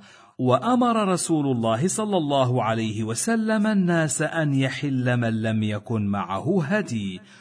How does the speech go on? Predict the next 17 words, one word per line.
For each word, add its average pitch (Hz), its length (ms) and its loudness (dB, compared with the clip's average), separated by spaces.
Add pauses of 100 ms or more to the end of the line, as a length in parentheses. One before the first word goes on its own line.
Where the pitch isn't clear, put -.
(200)
وأمر 185 560 2
من 131 220 0
كان 117 380 2
معه 104 480 -2
هدي 202 280 -2
من 180 360 0
أشراف 127 500 -2
الناس 107 680 -2 (320)
أن 190 220 2
يثبت 127 600 0
على 98 460 -2
حرمه". 120 600 2 (2000)
حدثنا 190 680 2
عبد 107 260 0
الله، 104 400 -2
حدثني 151 800 0
أبي، 101 360 -4